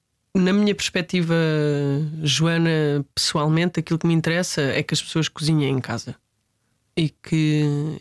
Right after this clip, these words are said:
e que reclamem as cozinhas de su-, das suas casas e as cozinhas que podem utilizar como espaços de grandiosa liberdade e emancipação. Porque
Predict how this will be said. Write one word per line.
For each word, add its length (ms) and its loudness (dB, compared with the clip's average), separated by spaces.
e 120 -2
que 760 -2
reclamem 680 0
as 100 -2
cozinhas 840 -2
de 80 -8
su-, 240 -4
das 200 0
suas 220 -2
casas 360 -2
e 60 0
as 100 -2
cozinhas 400 0
que 80 -10
podem 240 0
utilizar 580 -2
como 340 2
espaços 640 -4
de 440 2
grandiosa 880 0
liberdade 760 0
e 200 2
emancipação. 760 -2
Porque 220 -18